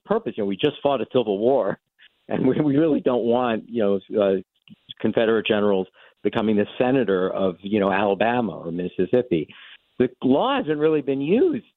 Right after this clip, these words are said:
since then, rarely used, if at all. Even after January sixth, there was an attempt to use it against a few of the people who were at the Capitol and ran for Congress, and people and states tried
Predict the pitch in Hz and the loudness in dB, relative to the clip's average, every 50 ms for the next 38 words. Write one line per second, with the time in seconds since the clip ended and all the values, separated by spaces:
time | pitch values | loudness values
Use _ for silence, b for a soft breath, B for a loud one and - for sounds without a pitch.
0 | _ - 170 208 220 - _ - 98 85 71 - - - - - - 110 110 117 | _ -2 -2 -2 -2 -2 _ -2 -2 -2 -4 -8 -12 -18 -20 -18 -12 -4 0 0
1 | 143 175 190 196 175 139 117 101 92 92 92 87 82 80 - - 87 - - 92 | 2 2 2 2 2 2 0 -2 -2 -4 -8 -8 -8 -10 -12 -14 -12 -8 -8 -4
2 | 85 85 82 78 78 87 101 b b b b b b - 139 156 185 180 196 170 | -4 -2 -2 -2 -4 -6 -8 b b b b b b 0 0 2 2 2 2 0
3 | 156 147 151 - - 127 110 - 131 127 131 135 123 117 117 107 - - 165 151 | 0 -2 -4 -6 -8 -8 -4 0 0 0 2 2 2 2 0 -2 -2 -2 -4 -4
4 | - - - 117 107 107 101 107 104 104 101 - - - 123 120 113 - - 117 | -2 -4 -4 -2 -2 -2 -2 0 0 0 -2 -2 -2 -2 -2 -2 -2 -4 -4 0
5 | 107 110 110 101 110 110 95 101 95 - 104 101 104 - _ - 107 - _ - | 2 2 2 2 2 0 0 0 0 0 0 0 -2 -4 _ -10 -10 -10 _ -2
6 | 127 131 127 117 110 - - _ _ _ - - 120 - - 101 101 B B B | 0 2 2 2 0 -2 -6 _ _ _ -6 -4 -4 0 0 0 0 B B B
7 | B B B - - 135 120 113 107 - - 120 123 135 151 - - - - _ | B B B -4 -2 0 2 2 0 0 -2 -2 -2 -2 -2 -4 -8 -14 -20 _
8 | _ 123 117 110 - - - 131 107 107 - - 113 113 113 123 131 - _ _ | _ -2 -2 -2 -4 -6 -8 -6 -6 -4 -2 0 0 2 2 0 -2 -4 _ _
9 | _ _ _ - 104 107 107 101 104 113 117 117 123 131 120 - 117 110 - - | _ _ _ -10 -6 -4 -2 0 0 2 2 2 2 0 0 -2 -4 -4 -4 -4
10 | - 120 113 113 110 104 107 113 123 - _ _ - 117 101 - 117 104 - 107 | -4 -4 -2 -2 0 0 0 0 -2 -4 _ _ -8 -6 -2 0 0 0 0 -2
11 | 101 - - 104 104 101 98 101 - - - - 127 120 117 - - - - - | -4 -4 -2 -2 0 0 0 0 -2 -6 -4 0 0 0 0 0 -4 -10 -6 -4
12 | 131 117 117 117 120 | -2 0 2 0 0